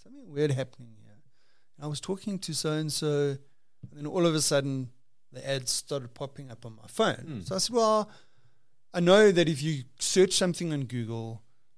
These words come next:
Speaker 1: wherever you go to some other websites, they start giving you
Speaker 2: Yeah.
Speaker 1: that."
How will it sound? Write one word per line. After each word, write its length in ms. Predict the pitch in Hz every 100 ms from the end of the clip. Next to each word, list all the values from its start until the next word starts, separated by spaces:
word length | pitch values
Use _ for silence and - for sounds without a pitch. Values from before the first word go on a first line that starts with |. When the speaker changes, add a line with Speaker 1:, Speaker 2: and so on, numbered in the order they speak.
| - - -
Speaker 1:
wherever 320 | 156 156 165
you 120 | 175
go 160 | 151 143
to 140 | -
some 180 | 131 139
other 140 | 135 127
websites, 580 | 127 123 131 113 - -
they 140 | 120
start 380 | - 135 117 -
giving 260 | 127 120
you 180 | 117 110
Speaker 2:
Yeah. 60 | 107
Speaker 1:
that." 300 | 113 104